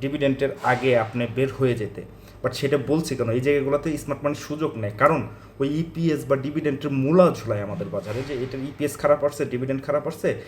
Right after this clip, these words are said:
এটা মনে হয় আরও পড়বে। হ্যাঁ, পরেও তাই। এটা পরে কিসের জন্য? এটা পরে আমরা যারা সাধারণ বিনিয়োগকারী আছে তারা হচ্ছে সেল করে দিচ্ছি। যেহেতু আপনি আগে সুযোগটা নিতে পারেন নাই ডিভিডেন্ডের আগে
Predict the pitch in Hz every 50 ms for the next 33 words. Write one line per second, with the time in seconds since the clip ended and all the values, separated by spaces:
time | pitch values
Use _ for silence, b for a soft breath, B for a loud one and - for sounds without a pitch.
0 | B B B 131 135 139 131 135 135 135 135 - 135 135 127 139 143 139 - -
1 | 151 147 139 120 110 110 98 87 - - - - - - - - 175 196 226 233
2 | - - - 170 165 165 156 143 135 123 113 110 - - - - - - 135 147
3 | - 180 185 175 175 180 180 180 175 - 156 123 110 110 101 95 90 - 110 113
4 | 156 151 143 - 151 160 175 185 180 B B B B B B B 117 131 160 165
5 | 175 185 185 202 226 226 - - 135 127 120 135 135 127 131 127 - - 120 123
6 | 123 123 123 113 117 113 113 110 110 - 113 104 107 101 98 - - 170 170 123
7 | 117 131 131 139 147 - - - 247 277 - B B B B B B - - 170
8 | 170 170 170 143 127 110 110 110 110 - - 117 - - - - - 127 113 113
9 | 143 170 170 208 208 208 220 - - - 262 285 294 240 233 - 226 196 202 202
10 | 190 165 135 139 - - 180 175 156 131 113 110 113 117 - - - 131 127 120
11 | 113 107 110 110 110 120 117 113 107 107 107 123